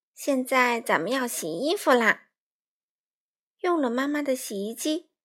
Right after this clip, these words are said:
洗衣服不过是几分钟的事情而已。“咱们把衣服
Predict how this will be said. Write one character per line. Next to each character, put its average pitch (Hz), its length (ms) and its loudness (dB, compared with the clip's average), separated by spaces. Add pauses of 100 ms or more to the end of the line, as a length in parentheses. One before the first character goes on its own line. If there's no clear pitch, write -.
(260)
洗 - 280 -6
衣 214 80 0
服 208 220 -2
不 220 160 -8
过 302 160 2
是 294 160 -2
几 226 180 -8
分 262 220 -4
钟 403 220 -4
的 427 100 0
事 233 180 -2
情 202 220 -6
而 185 160 -2
已。 185 320 -8 (1200)
“咱 214 160 -2
们 247 100 -2
把 262 200 -2
衣 302 200 -2
服 294 320 0